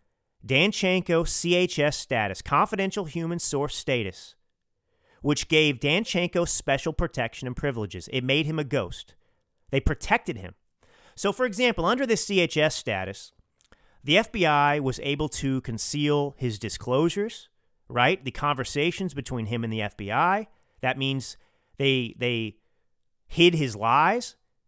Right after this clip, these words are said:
Um, they concealed it all from the congress-, congressional investigation by Republicans that was going on, right? Remember, Devin Nunes and Kash Patel very early on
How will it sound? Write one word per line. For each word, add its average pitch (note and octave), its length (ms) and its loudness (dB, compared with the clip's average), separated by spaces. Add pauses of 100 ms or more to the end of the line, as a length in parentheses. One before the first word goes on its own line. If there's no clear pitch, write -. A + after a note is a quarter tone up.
(1400)
Um, B2+ 680 4 (440)
they D#3+ 120 2
concealed F3 500 2
it F3 80 4
all F3 220 8
from D#3 160 -4
the B2+ 80 -4
congress-, D#3+ 580 -2
congressional D3 640 -2
investigation B2+ 720 -4
by A2 120 -2
Republicans A2+ 720 0
that A#2+ 120 -6
was A2 140 -10
going A2 260 -4
on, A2 280 -6 (640)
right? D#3+ 180 6
Remember, F3 460 0 (300)
Devin A#3+ 340 4
Nunes G3+ 400 2
and B2+ 100 -4
Kash D#3+ 320 0
Patel C#3+ 440 0
very E3+ 280 -2
early E3 300 -2
on B2 400 -2